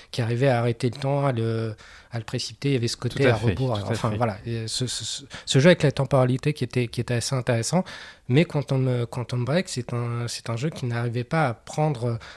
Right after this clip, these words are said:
Speaker 1: à bras le corps la dimension ludique de son concept. Et je trouve que c'est ce dont manque la première partie de, de Tenet. Il manque ce côté, ce côté ludique. C'est-à-dire que c'est un, c'est un film qui, pour moi, en tout cas dans sa première partie,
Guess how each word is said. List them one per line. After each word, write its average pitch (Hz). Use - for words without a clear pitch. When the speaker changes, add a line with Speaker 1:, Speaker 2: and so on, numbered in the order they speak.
Speaker 1:
à 120
bras 127
le 127
corps 160
la 143
dimension 123
ludique 147
de 127
son -
concept. -
Et 131
je 123
trouve 196
que -
c'est 160
ce -
dont 160
manque 175
la 123
première 151
partie 139
de, 120
de 120
Tenet. 139
Il 127
manque 170
ce 147
côté, 160
ce -
côté -
ludique. 131
C'est-à-dire -
que 135
c'est 151
un, 127
c'est -
un 135
film 196
qui, 175
pour 143
moi, 180
en 123
tout -
cas 165
dans 139
sa 165
première 147
partie, 175